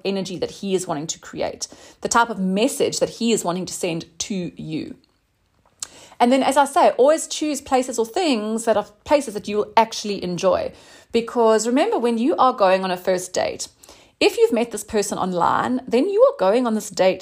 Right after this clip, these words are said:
to actually see if there's chemistry between you.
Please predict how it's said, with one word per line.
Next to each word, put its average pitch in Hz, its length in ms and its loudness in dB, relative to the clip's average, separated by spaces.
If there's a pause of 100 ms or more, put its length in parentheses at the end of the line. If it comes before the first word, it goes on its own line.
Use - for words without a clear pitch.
to - 200 -6
actually 214 380 0
see 190 280 -6
if 165 100 -6
there's 160 180 -4
chemistry - 480 -10
between - 420 -12
you. - 200 -18